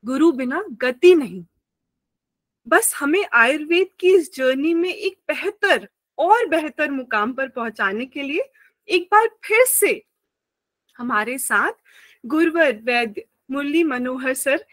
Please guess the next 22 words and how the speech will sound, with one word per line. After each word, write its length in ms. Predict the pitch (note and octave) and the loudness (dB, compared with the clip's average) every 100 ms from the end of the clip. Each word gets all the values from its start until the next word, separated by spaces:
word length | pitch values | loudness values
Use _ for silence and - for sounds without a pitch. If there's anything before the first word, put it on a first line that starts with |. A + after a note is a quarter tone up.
| _ | _
इस 160 | - - | -10 -6
podcast 600 | - A#3+ B3 B3 A#3+ - | -2 -2 0 0 0 -2
के 100 | C4+ | -6
लिए 160 | C4 C4 | -4 -4
जुड़ 220 | A#3 A3+ | -2 -2
चुके 300 | A3+ A#3+ A#3 | -4 -6 -6
हैं। 180 | C4+ A4 - _ _ _ _ _ _ _ _ _ _ _ _ _ _ _ - | -6 -6 -10 _ _ _ _ _ _ _ _ _ _ _ _ _ _ _ -8
सर 260 | - F4 | 2 4
के 180 | F4+ G4+ | 6 6
लिए 140 | G4 G#4+ | 6 6
हम 220 | G#4 D#4+ - | 4 0 0
जितना 680 | F4 - F4 E4+ F4 F#4+ | 0 0 0 2 4 2
भी 540 | E4 - - E4+ G4+ G4 | 0 -8 -6 4 6 6
grateful 580 | E4 E4 D#4+ - E4 D#4 | 4 -2 -2 -4 -6 -4
हो 180 | C#4 | -6
सके 400 | C#4 C4+ B3 G#3+ F3+ _ - | -6 -8 -8 -10 -10 _ -10
उतना 440 | D4+ - D#4+ D#4 | -8 -2 2 2
कम 260 | D#4 B3 A3 | 2 -4 -6
है। 200 | F#3+ E3 _ _ _ _ _ _ _ _ _ _ _ _ _ _ | -8 -14 _ _ _ _ _ _ _ _ _ _ _ _ _ _
सर 240 | - E4+ F#4 | -2 0 2
के 140 | G4+ | 2
पास 340 | G#4 F4+ A4+ | 4 4 4